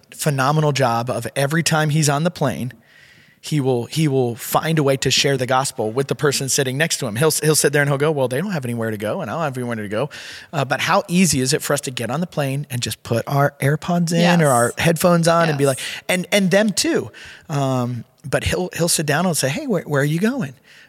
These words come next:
Speaker 1: Um, tell me about your life." Uh, the other day we were flying back from, from somewhere and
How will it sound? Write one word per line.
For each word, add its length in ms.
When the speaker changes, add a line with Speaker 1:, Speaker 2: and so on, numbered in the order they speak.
Speaker 1:
Um, 320
tell 160
me 100
about 220
your 120
life." 460
Uh, 180
the 120
other 160
day 320
we 320
were 120
flying 380
back 240
from, 320
from 220
somewhere 420
and 180